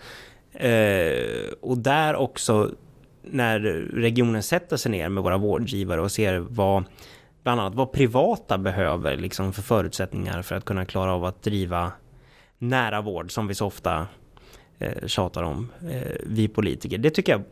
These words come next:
det är en av de saker som ska bli spännande att se på riktigt hur det blir när, eh,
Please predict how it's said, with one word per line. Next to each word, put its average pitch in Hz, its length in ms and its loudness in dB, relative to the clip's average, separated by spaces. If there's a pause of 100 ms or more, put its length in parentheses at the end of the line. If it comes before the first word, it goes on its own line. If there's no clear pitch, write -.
(280)
det 131 420 2
är 156 120 4
en 131 60 4
av 123 80 6
de 117 140 4
saker 107 220 2
som 104 100 2
ska 104 120 0
bli 104 120 2
spännande 98 420 0
att 101 60 -2
se 95 160 0
på 117 120 0
riktigt 120 360 2
hur 113 80 0
det 110 100 4
blir 120 440 4
när, 95 420 2 (560)
eh, 85 460 -4